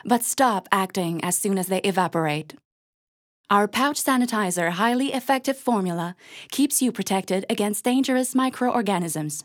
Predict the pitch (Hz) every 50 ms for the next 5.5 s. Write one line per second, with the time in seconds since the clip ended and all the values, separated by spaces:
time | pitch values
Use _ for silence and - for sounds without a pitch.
0 | - - 170 233 214 220 - - 220 214 190 175 165 160 156 156 - _ _ _
1 | _ _ _ _ _ _ _ _ _ _ _ _ _ _ _ - - 208 202 202
2 | 202 214 208 - 202 196 185 185 - - 190 175 196 - - 220 247 240 226 -
3 | 185 175 170 - 190 190 185 190 190 - 196 190 185 170 226 254 277 285 294 302
4 | 330 311 - - 214 208 - - 247 - 233 233 226 - 233 214 208 202 196 185
5 | - 214 202 202 - 190 185 156 - 185